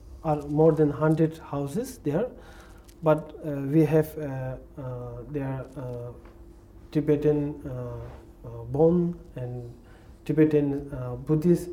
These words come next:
uh, in special, like, Nyingma tradition and Kagyupa. So, mm, in my vil-, small village, we have three, how you say, kind of, uh, schools,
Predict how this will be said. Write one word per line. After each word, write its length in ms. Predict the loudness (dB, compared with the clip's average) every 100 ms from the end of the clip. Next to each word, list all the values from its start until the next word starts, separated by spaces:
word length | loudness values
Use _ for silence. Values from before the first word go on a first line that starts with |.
| -12
uh, 20 | -10
in 380 | -6 -4 -4
special, 420 | -6 -2 -2 0 -2
like, 280 | -4 -4 2
Nyingma 500 | 4 6 4 2 0
tradition 600 | -2 -2 -2 -2 -2 -6
and 300 | -10 -10 -4
Kagyupa. 560 | -2 0 -2 -4 -10 -12 -20 -20 -20 -20 -20 -8
So, 480 | 0 2 2 -4 -10 -20 -10
mm, 220 | -8 -8 -10 -18 -20 -20 -20 -20 -8 0
in 180 | 2 4
my 180 | 4 4
vil-, 200 | 2 -2
small 300 | 0 2 2
village, 420 | 2 0 0 0
we 100 | -2
have 260 | -2 -4 -6
three, 480 | 2 4 6 4 -2 -8
how 80 | -8
you 120 | -8
say, 320 | -8 -10 -8
kind 260 | -6 -6 -4
of, 200 | -6 -10
uh, 180 | -10 -10
schools, 560 | -10 -6 -6 -6 -10